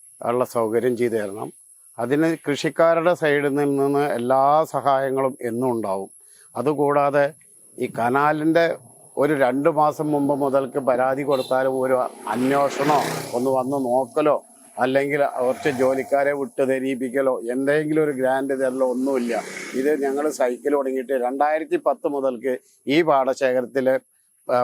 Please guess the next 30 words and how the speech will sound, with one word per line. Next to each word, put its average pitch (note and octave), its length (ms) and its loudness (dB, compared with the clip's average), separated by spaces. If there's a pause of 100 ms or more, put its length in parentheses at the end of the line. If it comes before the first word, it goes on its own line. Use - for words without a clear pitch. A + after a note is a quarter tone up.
(100)
പാടശേഖര C3+ 520 2 (120)
പ്രസിഡന്റായിട്ട് C3 720 0
വർക്ക് A#2+ 220 -4
ചെയ്ത, C3 140 2 (120)
പത്ത് - 220 -8
കൊല്ലം C3+ 260 2
വർക്ക് B2+ 180 -4
ചെയ്ത B2+ 180 0
ഒരാളാണ്. A#2 440 0 (340)
ഈ D3 40 2 (120)
പത്ത് C3 320 0
കൊല്ലമായിട്ടും C#3 560 2 (440)
ഞങ്ങളായിട്ട് D3 680 2 (420)
കാശ് C3 360 2
പിരിച്ചുണ്ടാക്കി C3 680 2 (420)
ഈ C#3 140 2
ചെറുകിട C3 360 4 (100)
കൃഷിക്കാർ B2+ 500 0 (460)
വലിയൊരു C#3 440 2
ഭീമമായ C#3 460 2 (120)
തുക B2+ 320 2
ഇതിന് C3 240 -2
വേസ്റ്റാക്കിയിട്ട് B2+ 760 0
വേണം, A#2+ 260 0 (400)
എന്നിട്ട് D3 280 2 (100)
കൃഷി C#3 260 -2
ഇറക്കിയിട്ട് B2+ 340 0 (100)
ഞങ്ങൾക്ക് B2+ 300 -2 (100)
യാതൊരു C3 400 2
കാര്യമില്ല. B2 340 0